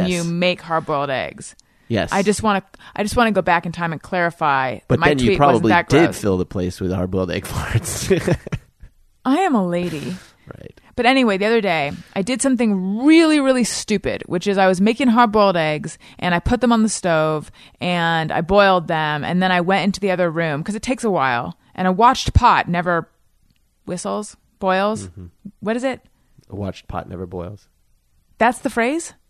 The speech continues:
Speaker 2: Yeah.
Speaker 1: Boils is, that sounds so, so wrong to my ear right now.
Speaker 2: Um, I could, maybe am I, am I wrong? A watched pot never boils. What else would it do?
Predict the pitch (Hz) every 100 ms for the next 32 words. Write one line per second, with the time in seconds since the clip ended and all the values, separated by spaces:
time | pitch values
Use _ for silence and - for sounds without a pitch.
0 | _ _ - 156 113 _ _ _ _ _
1 | _ _ _ _ _ _ _ 190 220 277
2 | 311 320 - 302 - 349 359 339 330 -
3 | 320 294 311 320 254 233 277 269 185 120
4 | 139 90 - _ _ _ _ _ _ _
5 | _ _ - 123 120 120 117 107 107 -
6 | _ _ - 90 - - 92 95 95 98
7 | 98 80 69 95 90 92 98 107 143 147
8 | - 104 113 120 - _ _ _ _ -
9 | 110 113 - 107 110 110 107 101 113 127
10 | 143 98 - - - 107 123 135 143 120
11 | - 143 -